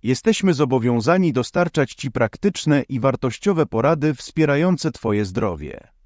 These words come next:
Na koniec, śledź nasz nadchodzący film,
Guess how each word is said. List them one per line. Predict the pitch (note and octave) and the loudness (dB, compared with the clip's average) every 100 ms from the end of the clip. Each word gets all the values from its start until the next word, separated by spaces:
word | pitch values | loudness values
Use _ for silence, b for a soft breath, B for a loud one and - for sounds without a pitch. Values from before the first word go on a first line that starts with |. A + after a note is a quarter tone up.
| _ _ _ - | _ _ _ 0
Na | B2+ E3+ | 2 2
koniec, | E3+ A2+ D#2 D2 - - _ _ _ | 2 2 0 -8 -16 -20 _ _ _
śledź | - - F#3 - | -8 0 0 2
nasz | D#3 C#3 | 0 2
nadchodzący | C#3+ - C#3 B2+ F3+ - A#2 | 0 0 0 2 2 0 -6
film, | A#2+ F#2 D2+ | -4 -2 -4